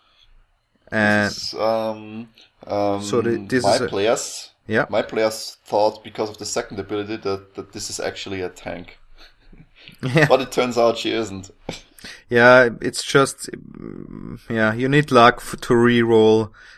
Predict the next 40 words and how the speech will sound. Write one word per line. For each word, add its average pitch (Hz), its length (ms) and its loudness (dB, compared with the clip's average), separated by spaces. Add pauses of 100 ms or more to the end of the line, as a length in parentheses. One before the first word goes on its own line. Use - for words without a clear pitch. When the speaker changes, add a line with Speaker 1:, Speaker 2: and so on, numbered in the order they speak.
(120)
Speaker 1:
your, 107 460 4
your 113 200 2
white 110 460 2
die 107 300 4
so - 140 -4
you 107 200 0
can 107 220 -4
dodge 104 340 0
the 113 80 -4
second 104 400 -4
time. 90 460 -4 (1300)
Yeah. 95 240 -2
Speaker 2:
Yeah. 92 140 -4 (320)
Uh, 101 280 -2
can - 140 -6
you, 139 120 0
can 143 160 -4
you 143 100 -2
read 131 220 -4
the, 117 180 2
the 113 160 -4
weapon 107 300 2
so 110 140 -6
we 101 120 -10
Speaker 1:
Yeah. 127 160 2
Speaker 2:
can, 101 360 -4
so - 180 -10
I 95 60 -4
can, - 140 -8
Speaker 1:
So, 131 460 6
Speaker 2:
um, 101 80 -12
Speaker 1:
uh, 113 260 4
she, - 180 -8
she - 220 -2
starts - 380 0
with 117 140 -4
the - 120 -2
Plasteel 131 680 0
Staff. 156 640 4 (1500)
Um, 117 480 4